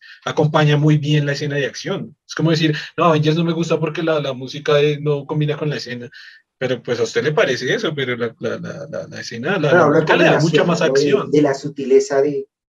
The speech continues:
Speaker 2: de utilizar es-, eh, estas herramientas, la forma en que se utilizan la sutileza.
Speaker 1: Pero de nuevo, está hablando de un gusto personal, como no es, como, como es muy sutil, entonces no le gusta.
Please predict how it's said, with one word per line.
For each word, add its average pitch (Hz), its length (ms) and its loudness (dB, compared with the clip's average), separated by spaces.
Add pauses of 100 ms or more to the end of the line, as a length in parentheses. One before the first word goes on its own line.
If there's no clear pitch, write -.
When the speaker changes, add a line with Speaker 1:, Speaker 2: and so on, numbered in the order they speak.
Speaker 2:
de 131 200 2
utilizar 123 500 -4
es-, 113 240 -2
eh, 117 340 -8 (140)
estas 123 320 -6
herramientas, 117 600 -4
la - 120 -10
forma 113 220 -4
en 113 40 -10
que - 140 -4
se 135 60 -4
utilizan 104 480 -8
la - 60 -10
sutileza. - 500 -8 (240)
Speaker 1:
Pero 170 180 2
de 156 80 4
nuevo, 175 300 2
está - 160 0
hablando 180 260 2
de 202 80 0
un 196 60 -6
gusto 190 200 -4
personal, 185 460 -2
como 135 180 -8
no 147 200 0
es, 160 200 -2
como, 156 240 -2 (160)
como 160 160 -2
es 165 60 -2
muy 180 140 2
sutil, 190 400 -4
entonces 175 340 -4
no 165 100 -4
le 156 120 -4
gusta. 160 440 -10